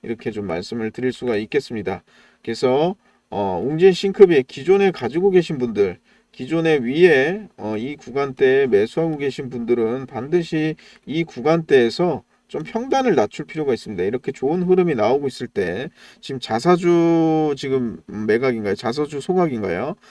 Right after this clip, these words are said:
자사주 취득이네요. 자사주 취득 지금 공시가 있기 때문에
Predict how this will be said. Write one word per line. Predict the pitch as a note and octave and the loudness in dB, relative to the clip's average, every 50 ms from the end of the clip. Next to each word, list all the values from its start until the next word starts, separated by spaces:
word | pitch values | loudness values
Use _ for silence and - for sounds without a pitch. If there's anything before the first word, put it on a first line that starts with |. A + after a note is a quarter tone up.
| - - _ _ | -20 -20 _ _
자사주 | - - A#2+ C3+ D#3 D#3+ D#3 D#3 D3+ | -6 -6 -4 -2 -2 -2 -2 -4 -6
취득이네요. | - - - A#3 A#3+ A#3 F#3+ D3 A#2 G#2 F#2+ G#2 C#3+ F#3+ _ _ _ _ _ _ _ | -6 -4 -4 -2 -2 0 0 0 0 -2 -4 -4 -6 -8 _ _ _ _ _ _ _
자사주 | - - A2 A#2+ B2+ - D#3+ D#3 D#3 D#3+ D#3+ D#3 - | -14 -10 -10 -8 -2 0 -2 -2 0 -4 -6 -6 -8
취득 | - - - F#3+ F#3+ F#3+ F#3 F#3 F3+ F3 F3 _ _ _ _ _ _ _ | -10 -4 -4 0 4 6 6 6 6 2 0 _ _ _ _ _ _ _
지금 | - - B2 A#2 B2 A#2+ A#2 A2+ | -10 -8 -2 0 0 0 -2 -4
공시가 | - A#2 B2+ B2+ - - C3+ A#2+ B2 G#2+ G#2 A#2 C3 C#3+ B2 | -8 -8 -8 -8 -8 -8 -6 -4 -2 -2 0 -2 -2 -4 -4
있기 | G2 A2 - - A#2 | -8 -10 -10 -10 -10
때문에 | - - A2 G#2+ G#2+ G#2 G2 | -6 -4 -6 -4 -4 -6 -10